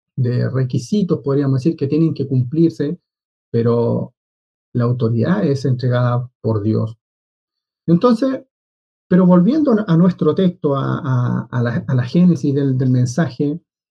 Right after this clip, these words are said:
vemos que los dirigentes religiosos, eh, de Israel habían fracasado en su misión de, de, de reconocer a nuestro Señor Jesucristo. Todos ellos habían visto las credenciales de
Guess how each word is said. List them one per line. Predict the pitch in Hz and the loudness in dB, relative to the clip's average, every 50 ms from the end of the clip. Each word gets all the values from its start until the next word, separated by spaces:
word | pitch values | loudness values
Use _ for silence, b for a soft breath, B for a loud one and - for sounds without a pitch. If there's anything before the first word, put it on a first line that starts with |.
| _ _ _ _ | _ _ _ _
vemos | - 151 220 262 285 226 - | -2 0 2 2 2 0 0
que | - 233 | 0 2
los | 220 202 185 175 160 | 2 4 4 4 4
dirigentes | 180 175 170 165 - - 247 233 220 - 226 | 2 2 0 0 -2 -2 -4 -4 -4 -4 -4
religiosos, | - 180 156 139 - - 208 214 196 - - 185 180 170 - - _ _ _ - | -2 -2 -2 -2 -2 -2 0 0 0 0 0 0 0 -2 -2 -6 _ _ _ -12
eh, | 143 127 110 - 123 | -12 -10 -10 -10 -10
de | 117 117 123 123 120 117 | -10 -6 -4 -4 -2 -2
Israel | 113 123 120 117 135 160 180 185 175 151 | -4 -4 -4 -4 -2 0 0 0 0 0
habían | 131 127 156 165 175 170 160 131 - _ _ | -2 -2 0 0 2 2 0 -2 -4 _ _
fracasado | 135 117 113 120 - 120 - - - 214 202 180 | -10 -8 -8 -8 -10 -12 -12 -10 -8 -4 -2 -2
en | 160 139 | -2 -2
su | - - 143 | -4 -4 -4
misión | 143 131 - - 170 175 175 170 160 | -4 -4 -2 0 0 2 2 2 2
de, | 160 147 143 131 131 131 - _ _ _ _ _ _ _ _ _ _ _ _ - | 2 0 0 -2 -4 -6 -8 _ _ _ _ _ _ _ _ _ _ _ _ -8
de, | 131 127 - - | -6 -6 -4 -4
de | 120 120 123 120 | -4 -4 -2 -2
reconocer | 127 123 123 135 120 120 117 113 - 202 220 196 | -2 -2 -2 -2 -2 -2 -4 -2 -2 -2 0 0
a | 175 147 | 0 0
nuestro | 135 127 - - 131 | -2 -2 -4 -6 -8
Señor | - - 131 123 127 | -6 -4 -4 -4 -4
Jesucristo. | 123 123 127 131 - 127 120 120 - - 127 | -4 -6 -8 -6 -4 -6 -6 -6 -8 -8 -4
Todos | - 147 147 156 147 151 | -2 0 0 2 2 2
ellos | 156 151 156 151 151 147 | 0 0 0 0 -2 -2
habían | 143 135 143 147 151 143 139 131 | -2 0 0 0 0 0 -2 -2
visto | 151 160 160 - _ - 156 151 151 151 147 - _ _ _ _ _ _ _ _ | -2 -2 -4 -4 _ -2 0 0 0 -2 -4 -6 _ _ _ _ _ _ _ _
las | 123 123 123 123 - | -6 -6 -6 -6 -4
credenciales | - 127 123 123 123 120 123 123 123 - 170 170 - 214 208 185 170 165 165 156 | -2 0 0 0 0 0 0 -2 -2 -2 -2 -2 -2 -2 -2 0 0 0 0 0
de | 147 156 151 143 139 139 135 135 135 | 0 0 0 0 0 0 0 -2 -2